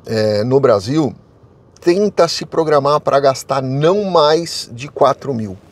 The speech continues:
tá? Porque assim, se o dólar disparar, dificilmente vai disparar em cinquenta por cento aí, né? Vai subir cinquenta por cento, não vai. E se o dólar cair, ótimo, você vai, vai fazendo uma poupança aqui.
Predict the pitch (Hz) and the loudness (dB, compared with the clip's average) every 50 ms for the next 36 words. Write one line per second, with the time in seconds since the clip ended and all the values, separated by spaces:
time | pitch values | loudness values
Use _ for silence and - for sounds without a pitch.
0 | - _ _ _ _ _ _ _ _ _ _ _ - - - - 107 123 160 180 | -20 _ _ _ _ _ _ _ _ _ _ _ -20 -16 -6 -2 0 0 0 -2
1 | - - - 156 156 - - 156 160 165 - - - - - - - - - - | -8 -10 -8 -6 -6 -4 0 2 2 2 2 -2 -8 -10 -12 -12 -12 -8 -6 -4
2 | 208 165 131 123 127 131 120 123 123 120 120 156 - - - 156 147 151 160 190 | -2 2 4 6 6 6 4 2 0 -4 -6 -10 -10 -4 -2 0 2 2 4 4
3 | 196 151 - - _ - 156 170 175 - 175 160 - 156 151 151 151 151 - - | 2 2 0 -2 _ -16 -14 -14 -12 -8 -6 -6 -2 0 0 0 0 -2 0 0
4 | - 151 131 - - - 131 123 120 135 143 139 131 113 95 87 82 - - - | 0 0 0 -2 0 0 2 4 4 2 2 0 -4 -8 -12 -14 -14 -18 -20 -20
5 | - - - - - - - - - - - - - 117 - - - 113 104 - | -20 -20 -20 -20 -20 -20 -20 -20 -20 -20 -20 -20 -20 -16 -14 -10 -8 -4 0 0
6 | 110 113 - - - - - - 78 - - - - - - - - - - - | 0 0 -2 -4 -6 -6 -6 -6 -6 -8 -8 -12 -16 -16 -18 -20 -20 -20 -20 -20
7 | - - - 101 107 101 107 104 - - 110 98 98 90 - 117 107 107 101 - | -20 -10 -4 -2 -2 0 0 -2 -2 -4 -4 -4 -6 -6 -8 -6 -6 -6 -6 -6
8 | - 92 95 110 110 95 - - - - - - - - 247 - - 214 185 135 | -6 -6 -6 -4 -4 -6 -6 -8 -12 -16 -18 -16 -12 -10 -8 -8 -6 -4 0 2
9 | 127 120 127 131 131 - 123 135 156 196 208 180 190 190 180 156 165 - - - | 2 4 4 2 0 -2 -2 -2 -2 -4 -4 0 2 4 4 4 4 2 -2 -8
10 | 101 92 - 110 110 123 120 - - 110 117 113 - - 123 110 127 131 131 131 | -12 -10 -6 -4 -2 -4 -4 -6 -8 -8 -8 -6 -4 -4 -6 -6 -6 -6 -6 -6
11 | 127 - 151 147 131 - 135 131 - - - - - - 113 | -2 -2 -2 -2 0 0 0 0 -2 -4 -8 -10 -10 -12 -14